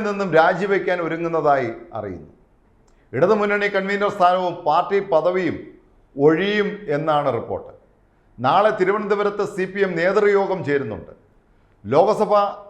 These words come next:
തിരഞ്ഞെടുപ്പ് അവലോകനമാണ് യോഗത്തിൽ അജണ്ട എങ്കിലും മുഖ്യ വിഷയം അതായിരിക്കില്ല. ജയരാജൻ വിഷയമായിരിക്കും ഗൗരവമേറിയ ചർച്ചയായി മാറുക.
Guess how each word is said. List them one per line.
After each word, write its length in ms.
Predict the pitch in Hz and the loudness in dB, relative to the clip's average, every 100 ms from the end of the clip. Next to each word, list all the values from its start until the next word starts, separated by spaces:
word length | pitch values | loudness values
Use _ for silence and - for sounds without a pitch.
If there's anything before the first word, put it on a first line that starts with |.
| - - | -8 0
തിരഞ്ഞെടുപ്പ് 580 | 165 196 202 196 196 202 - 147 | 2 2 0 -2 -4 -8 -6 -2
അവലോകനമാണ് 840 | 156 175 202 202 202 190 180 190 202 180 165 | 0 0 0 0 0 0 0 0 -2 0 2
യോഗത്തിൽ 460 | 175 180 190 196 196 - 143 | 2 0 -2 -4 -4 -2 -2
അജണ്ട 340 | 147 185 185 190 180 160 | 0 0 2 2 0 -2
എങ്കിലും 340 | 156 165 123 - - - _ _ 135 | -2 -2 -4 -8 -18 -20 _ _ -6
മുഖ്യ 280 | 160 - 247 220 | -6 0 2 2
വിഷയം 360 | - 202 185 139 - - 131 | 0 2 0 -2 -10 -10 -4
അതായിരിക്കില്ല. 760 | 135 156 139 156 143 123 98 67 - _ _ _ _ _ - | 2 2 2 0 -2 -4 -8 -12 -20 _ _ _ _ _ -8
ജയരാജൻ 600 | 107 165 214 226 220 220 196 | 2 4 6 4 4 -4 -6
വിഷയമായിരിക്കും 800 | 208 208 202 185 190 185 180 147 117 | -2 0 0 0 0 -2 -4 -6 0
ഗൗരവമേറിയ 720 | 151 180 202 196 175 165 160 151 156 | 2 6 4 4 2 2 2 -2 -2
ചർച്ചയായി 520 | 143 - 165 139 135 110 | -4 -4 -2 0 0 -2
മാറുക. 240 | 101 82 | -6 -8